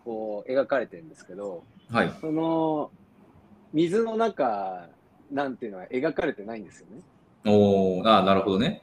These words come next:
Speaker 2: はい。
Speaker 1: はい。だけど、なんかそういう、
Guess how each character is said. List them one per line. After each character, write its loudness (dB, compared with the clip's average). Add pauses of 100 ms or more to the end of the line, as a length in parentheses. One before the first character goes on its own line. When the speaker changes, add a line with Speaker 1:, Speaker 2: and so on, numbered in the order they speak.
(140)
Speaker 2:
は 4
い。 -2
Speaker 1:
は -6
い。 -14 (960)
だ 0
け -2
ど、 0 (400)
な -6
ん -10
か -2
そ -2
う -6
い -4
う、 -6